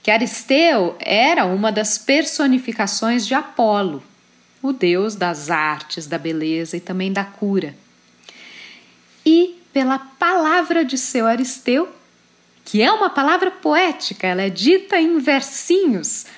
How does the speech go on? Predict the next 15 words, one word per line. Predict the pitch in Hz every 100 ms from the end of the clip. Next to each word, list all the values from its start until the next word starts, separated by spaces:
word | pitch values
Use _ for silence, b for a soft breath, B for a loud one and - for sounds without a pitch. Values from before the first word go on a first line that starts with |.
| B B
Um | - 226
trecho | 220 285 302 294 247
é, | 226 247
"Ei, | 349
ei, | 349 415 392
Miguelín, | 285 214 233 220 196
você | 214 226 277
chora | - 320 311 262
assim? | 214 - - 403 427 b b b b _
Pra | 294 339
cá | 339 - 339
você | 370 359 - 440
ri, | 349 247 349
pra | - 320
mim." | 349 254 359